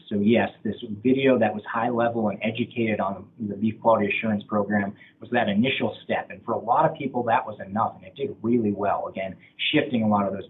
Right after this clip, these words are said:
positive sentiments for us. However, for those people that wanted to know more, they could click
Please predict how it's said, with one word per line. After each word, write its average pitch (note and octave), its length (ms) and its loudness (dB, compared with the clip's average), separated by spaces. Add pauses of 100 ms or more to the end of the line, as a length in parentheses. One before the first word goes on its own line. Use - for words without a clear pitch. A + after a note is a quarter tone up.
positive G2+ 480 -4 (500)
sentiments G#2 480 -2 (120)
for F#2+ 240 0
us. - 120 -10 (520)
However, A#2 440 4
for A#2 60 -4
those G#2+ 240 0
people B2 220 0
that A2 160 2
wanted A2 300 4
to A2 40 2
know G#2+ 160 6
more, G#2 340 4
they G#2 120 0
could - 200 -6
click - 380 -4